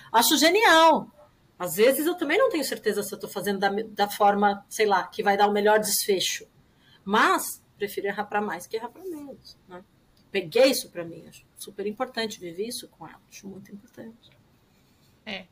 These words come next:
Speaker 2: eu gostei dessa metáfora aí, né? Assim, vai errar sempre, e tu estavas a dizer, né? Essas falhas, essas faltas, elas são constituintes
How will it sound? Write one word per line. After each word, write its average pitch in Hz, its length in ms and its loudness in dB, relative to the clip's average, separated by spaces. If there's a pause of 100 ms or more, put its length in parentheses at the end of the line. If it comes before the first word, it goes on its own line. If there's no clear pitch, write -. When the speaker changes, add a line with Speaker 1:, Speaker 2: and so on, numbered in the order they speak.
(120)
Speaker 2:
eu 185 140 -14
gostei 196 440 -8
dessa 190 600 -14 (200)
metáfora 190 680 -10
aí, 185 260 -14 (100)
né? 190 180 -18
Assim, 196 580 -14
vai 190 300 -2
errar 208 240 -6
sempre, 220 560 -4
e 226 40 -10
tu - 80 -16
estavas 202 340 -10
a 208 60 -10
dizer, 196 400 -10
né? 202 220 -14
Essas 196 260 -12
falhas, 208 760 -6
essas - 320 -8
faltas, 226 440 -2
elas 240 240 -2
são 247 240 -6
constituintes 262 960 -12